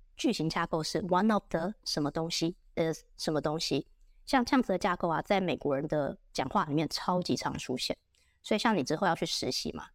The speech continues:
你很有可能你需要跟同事沟通说，“诶，我们现在工作上遇到一个问题是什么？”其实你也可以用这个句型，你就可以说，“One of the problems is we don't have an S O P to follow.”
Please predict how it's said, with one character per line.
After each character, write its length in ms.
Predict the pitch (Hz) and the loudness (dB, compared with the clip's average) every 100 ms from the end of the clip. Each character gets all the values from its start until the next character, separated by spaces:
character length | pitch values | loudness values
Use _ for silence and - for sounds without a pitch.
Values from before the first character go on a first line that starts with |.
| _ | _
你 160 | 190 175 | -2 0
很 100 | 214 | 0
有 80 | |
可 120 | 233 156 | 0 0
能 100 | 156 | 0
你 60 | |
需 120 | - 175 | 0 -2
要 80 | |
跟 140 | 160 165 | 0 -2
同 180 | - 127 | -2 -2
事 120 | 165 | 0
沟 160 | 143 | -2
通 180 | 160 147 | -2 -4
说 160 | - 143 | -4 -2
，“诶， 80 | 180 | 0
我 100 | 160 | 0
们 80 | 156 | 0
现 120 | 208 | 0
在 60 | |
工 180 | - 185 | 0 -2
作 100 | 185 | -2
上 160 | 175 - | -4 -4
遇 80 | 190 | 0
到 100 | 180 | 0
一 40 | |
个 100 | 170 | 0
问 160 | 165 175 | 0 -2
题 160 | - - | -2 -6
是 100 | 165 | -4
什 180 | - 160 | -4 -4
么？” 80 | - _ - - - - | -6 _ -20 -20 -20 -10
其 100 | 196 | -2
实 80 | 208 | 2
你 80 | 208 | 2
也 60 | |
可 120 | 180 | 0
以 20 | 196 | -2
用 140 | 185 | 0
这 60 | 165 | -2
个 80 | |
句 160 | 135 131 | 0 0
型， 180 | - - - | 0 -6 -12
你 80 | - | -4
就 80 | 175 | -2
可 100 | 175 | 0
以 60 | 156 | -2
说， 320 | - 165 165 - _ - | 0 -2 -2 -12 _ 0
“One 200 | 202 277 | 6 6
of 80 | 262 | 4
the 80 | 196 | 0
problems 480 | - 190 196 190 - | 4 4 4 0 2
is 300 | 185 240 - _ _ _ | 2 2 -6 _ _ _
we 100 | 202 | 0
don't 220 | 254 254 | 4 2
have 240 | - 170 - - | 2 -4 -4 -2
an 240 | 190 175 - | 0 0 0
S 240 | 180 - | -4 0
O 80 | 180 | -2
P 240 | - 214 247 | 0 -2 -2
to 140 | - 180 | -8 -6
follow.” 460 | - 175 170 147 | 0 2 2 0